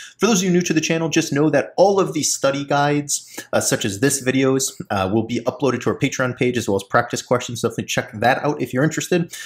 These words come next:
We also have a weekly newsletter focusing mostly on public health and infectious disease, and then we have both a podcasting platform and a YouTube channel. So we would love for you to subscribe, check other things out. All of them will be in the episode description. Uh, let us know what you think. Hop along.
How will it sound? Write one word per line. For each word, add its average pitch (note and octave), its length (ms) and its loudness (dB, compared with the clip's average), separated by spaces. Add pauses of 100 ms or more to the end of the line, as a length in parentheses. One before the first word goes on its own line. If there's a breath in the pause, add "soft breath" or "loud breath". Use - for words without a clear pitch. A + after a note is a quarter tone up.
(140)
We F3+ 60 6
also F3+ 160 4
have F3+ 140 0
a - 20 2
weekly F3 320 2
newsletter D#3 480 2
focusing B2 440 -2
mostly B2 260 2
on G#2+ 80 -2
public B2 320 -2
health B2 240 0
and A2+ 80 -2
infectious A2+ 420 -2
disease, C3 500 2 (220 loud breath)
and - 80 0
then C#3+ 60 2
we C3 60 2
have C3 100 -2
both B2 160 2
a G#2+ 140 -2
podcasting - 680 0
platform F3 500 0 (300 loud breath)
and F3 200 2
a D#3 60 4
YouTube C#3 420 0
channel. F#2+ 360 -2
So - 160 -2
we A#2 80 2
would A#2 100 2
love F3 260 6
for E3+ 60 -2
you D#3 60 0
to - 60 -6
subscribe, C#3+ 540 0
check - 220 0
other B2+ 140 0
things A2 300 -2
out. A#2+ 300 4
All B2+ 180 6
of B2 100 -2
them B2 160 -2
will A2 120 0
be G#2+ 240 -4
in G#2+ 160 0
the G#2 200 0
episode - 420 -2
description. A2+ 680 -2 (240 loud breath)
Uh, G2 80 0
let A2 140 0
us - 60 -8
know C3 60 0
what B2 160 -2
you C3+ 60 -2
think. F#3+ 500 -4
Hop A#2+ 220 -2
along. B2+ 420 0